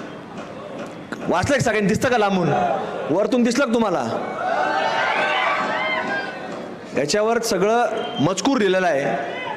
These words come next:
आज हेच नाही, नको, आज हेच नाही तर आपल्याकडं आता गुरुवारच्या दिवशी एक फिर्याद दाखल झाली. आता हा मोर्चा शिवशक्ती भीमशक्तीचा आहे, पण अजून एक विषय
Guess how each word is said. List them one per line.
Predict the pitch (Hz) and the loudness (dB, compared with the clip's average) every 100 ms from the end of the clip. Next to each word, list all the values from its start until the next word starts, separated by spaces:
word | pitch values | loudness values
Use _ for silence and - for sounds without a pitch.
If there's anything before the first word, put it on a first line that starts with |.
| - 110 - - - - - | -10 -12 -10 -12 -12 -8 -2
आज | 151 165 | 0 2
हेच | 160 202 | 2 2
नाही, | 214 196 175 - - - - - - - - - - - - - 220 - 214 - - - - - - - - 117 | 2 0 0 -2 -4 -6 -10 -12 -12 -14 -14 -16 -16 -16 -16 -16 -16 -14 -16 -14 -14 -14 -14 -16 -16 -16 -10 -4
नको, | 127 104 - - - - - - - | -4 -6 -12 -14 -14 -14 -14 -12 -4
आज | 151 185 | 0 2
हेच | 180 214 | 2 2
नाही | 220 185 170 151 - - - - - - | 2 0 0 -2 -2 -4 -8 -10 -8 -2
तर | 185 | 0
आपल्याकडं | 170 185 185 202 220 208 214 220 220 - - - - - - - - - - - | 2 0 2 2 2 2 -2 -6 -8 -10 -12 -12 -14 -14 -14 -14 -14 -16 -16 -6
आता | 120 143 190 | -4 0 0
गुरुवारच्या | 165 185 196 202 220 | 2 2 4 2 2
दिवशी | 202 - 208 | 2 2 2
एक | 208 | 2
फिर्याद | 165 175 | 2 2
दाखल | 165 - 165 | 0 0 0
झाली. | 131 120 120 - - - - | 2 0 -2 -6 -8 -6 -2
आता | 165 165 | -2 0
हा | 185 | 0
मोर्चा | 190 185 208 202 | 0 2 2 2
शिवशक्ती | 185 214 190 196 - | 2 2 2 2 2
भीमशक्तीचा | 180 180 196 185 190 | 4 4 2 2 2
आहे, | 185 175 139 - - - - - - - - - | 2 2 0 -4 -6 -10 -12 -14 -16 -16 -12 -4
पण | 175 | 0
अजून | 165 170 202 | 0 2 2
एक | 196 | 2
विषय | 180 175 | 2 2